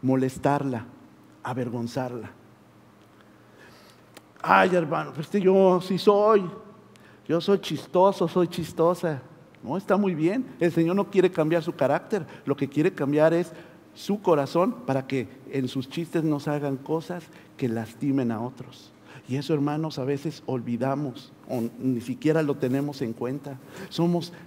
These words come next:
hijos de Dios transformados. No quiere cambiar nuestro temperamento, nuestro carácter, pero quiere que lo que usemos, lo usemos para su gloria.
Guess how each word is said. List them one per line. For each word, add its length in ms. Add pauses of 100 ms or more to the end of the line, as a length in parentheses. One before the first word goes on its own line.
(160)
hijos 320
de 120
Dios 360
transformados. 1040 (400)
No 200
quiere 320
cambiar 400
nuestro 260
temperamento, 720
nuestro 260
carácter, 520 (180)
pero 240
quiere 300
que 220 (140)
lo 240
que 320
usemos, 760 (160)
lo 120
usemos 580
para 260
su 200
gloria. 580